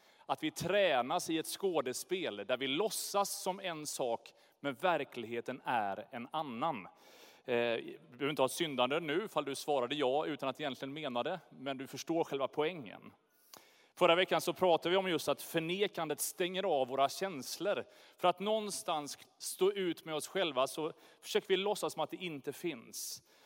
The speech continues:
Det där förnekandet dränerar oss på energi. Vi får lägga massor med kraft för att någonstans inte någon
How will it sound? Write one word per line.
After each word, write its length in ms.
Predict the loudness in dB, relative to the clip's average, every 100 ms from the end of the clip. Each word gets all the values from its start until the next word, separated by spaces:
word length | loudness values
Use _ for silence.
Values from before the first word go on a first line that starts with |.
| -20 _ -4
Det 120 | 4
där 140 | 4
förnekandet 880 | 4 0 2 2 2 0 0 -2 -2
dränerar 440 | -2 0 2 2
oss 200 | 2 0
på 100 | -4
energi. 520 | -4 -6 -6 -6 -4
Vi 100 | -4
får 140 | -4 -2
lägga 220 | 0 -2
massor 460 | -4 -4 -4 -4 -4
med 140 | -4
kraft 360 | 0 0 0 -2
för 80 |
att 100 | -4
någonstans 500 | -2 -4 -2 -4 -4
inte 180 | -6 -6
någon 480 | -4 0 0 -2